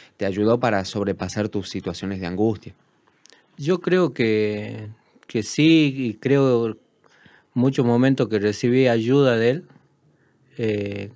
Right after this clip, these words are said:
Speaker 2: porque vi respuestas en los pedidos que yo hacía, y a pesar que yo tengo mi madre y mis hermanos, que son, eh, ellos son evangelistas,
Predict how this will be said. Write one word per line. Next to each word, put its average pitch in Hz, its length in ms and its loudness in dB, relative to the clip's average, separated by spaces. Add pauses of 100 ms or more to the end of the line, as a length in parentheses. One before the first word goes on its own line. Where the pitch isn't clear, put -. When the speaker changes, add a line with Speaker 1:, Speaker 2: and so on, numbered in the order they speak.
(680)
Speaker 2:
porque 98 880 -6 (840)
vi 117 320 0
respuestas 127 800 0
en 104 220 -6
los 95 120 -6
pedidos 110 400 -2
que 107 120 -8
yo 110 240 -4
hacía, 123 540 -4 (800)
y 104 760 -2
a 101 100 -6
pesar 120 340 0
que 123 100 0
yo 120 120 2
tengo 143 220 0
mi 123 140 2
madre 117 880 0 (200)
y - 60 -14
mis 101 180 -6
hermanos, 117 680 0 (600)
que 113 120 -8
son, 113 440 -4
eh, 107 480 -6
ellos 107 200 -2
son 117 200 -4
evangelistas, 117 720 -4